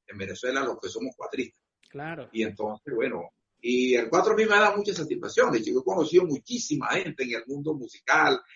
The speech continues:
Speaker 1: en el mundo privado,
Speaker 2: Ujú.
Speaker 1: gente importante, y bueno, de, de bandos políticos, de otros bandos, de, de todo. Yo, yo he conocido muchísima gente de ustedes. ¿Cómo nos
Speaker 2: Sí,
Speaker 1: conocimos?
Speaker 2: claro,
Speaker 1: Coño,
Speaker 2: claro.
Speaker 1: en la, en el mundo del cuatro y de la música.
Speaker 2: A todos nos pasa, sí, sí, sí.
Speaker 1: Ahí, ahí,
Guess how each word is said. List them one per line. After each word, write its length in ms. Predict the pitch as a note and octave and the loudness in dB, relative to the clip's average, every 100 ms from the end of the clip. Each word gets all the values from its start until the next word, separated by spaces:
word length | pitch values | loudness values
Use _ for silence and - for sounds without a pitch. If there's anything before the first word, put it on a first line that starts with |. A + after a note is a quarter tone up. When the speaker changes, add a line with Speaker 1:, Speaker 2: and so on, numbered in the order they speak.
| - | -6
Speaker 1:
en 120 | A#2+ A#2+ | 0 2
el 80 | |
mundo 340 | A#2+ C3 C3+ C#3+ | 0 0 0 0
privado, 560 | A2+ G#2+ C#3+ C#3 C3 B2 | 0 4 6 6 6 4
Speaker 2:
Ujú. 480 | A2 A#2 - D3+ B2+ | 0 -4 -8 -16 0
Speaker 1:
gente 460 | B2+ D3 C#3+ D3+ C#3 | 2 2 4 6 6
importante, 1120 | A#2 - - - C3+ C3 A2+ B2 A#2 A2+ A2+ _ _ | 2 -8 -12 0 2 2 0 0 2 2 -2 _ _
y 360 | A2 A2+ A#2 A2 | 0 2 2 2
bueno, 480 | D3 D3+ B2 A2+ - _ A2 | 4 4 0 -6 -12 _ 2
de, 300 | B2 B2 A#2 | 6 6 4
de 300 | A#2+ A#2 A2 | 4 2 2
bandos 360 | C3+ C#3 C#3+ - | 2 4 2 -2
políticos, 640 | A#2 B2+ C3+ - - A#2+ | -2 -2 -4 -10 -6 0
de 60 | A#2+ | 2
otros 300 | A#2+ B2 G#2 | 2 -4 -2
bandos, 420 | B2 B2+ B2 A#2+ | 0 0 -2 0
de, 200 | A#2 A2+ | 0 0
de 140 | B2+ B2+ | -2 0
todo. 320 | F3+ D#3+ B2+ | 4 6 6
Yo, 240 | C3 D3 | 4 2
yo 100 | D3 | 2
he 60 | D3 | 0
conocido 400 | F3+ D#3 - E3+ | 0 -4 -2 -2
muchísima 340 | C3+ E3 E3 | -2 -8 -6
gente 120 | F3 C#3+ | -4 -2
de 40 | |
ustedes. 420 | - G3 F#3+ A#2+ - _ _ | -2 0 2 2 -2 _ _
¿Cómo 200 | B2+ E3 | -4 0
nos 80 | G3+ | 0
Speaker 2:
Sí, 60 | |
Speaker 1:
conocimos? 280 | G3 F#3 B3 | 0 0 0
Speaker 2:
claro, 160 | F#3 F3+ | -2 -4
Speaker 1:
Coño, 180 | D3+ - | -4 -4
Speaker 2:
claro. 140 | A#3+ | -2
Speaker 1:
en 40 | A3+ | -2
la, 100 | - | -2
en 100 | C#3 | -2
el 80 | C#3+ | -4
mundo 200 | D#3 G3 - | -6 -8 -4
del 200 | F3+ D#3 | -4 -2
cuatro 360 | - F#3 F3+ F#3+ | 0 2 6 6
y 40 | |
de 60 | E3 | 8
la 120 | D3 | 6
música. 500 | A3+ C4+ - - - - | 0 -2 -6 -16 -20 -10
Speaker 2:
A 220 | F3 F3 | -8 -6
todos 260 | G3 A3 A3 | -4 -4 -4
nos 120 | F#3+ | -4
pasa, 300 | F#3 F#3+ E3 | -4 -6 -4
sí, 120 | F3 D#3+ C#3 | -4 -4 -8
sí, 140 | D3 | -12
sí. 40 | C3 | 2
Speaker 1:
Ahí, 220 | - - | 6 6
ahí, 420 | C#3+ D3 D#3+ - | 8 8 8 6